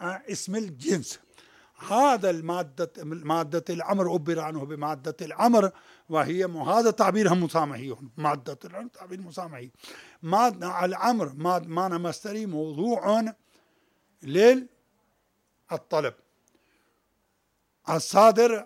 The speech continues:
من العلي. قلنا أخذ الصدور قيدا لمعنى الطلب،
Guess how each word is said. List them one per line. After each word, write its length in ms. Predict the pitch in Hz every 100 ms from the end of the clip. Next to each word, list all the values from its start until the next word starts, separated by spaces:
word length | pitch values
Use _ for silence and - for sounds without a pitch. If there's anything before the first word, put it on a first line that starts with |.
| -
من 200 | 175 170
العلي. 520 | 156 139 135 127 123 _ _ _ _ _
قلنا 480 | 196 220 180 151 -
أخذ 480 | - 233 - - 151 120 _ _ -
الصدور 680 | 220 - 180 151 226 226 127 110 _ _ _ -
قيدا 600 | 190 226 185 151 147 120 _ _ _ _ 151
لمعنى 560 | 175 175 196 214 185
الطلب، 580 | 165 - - 190 233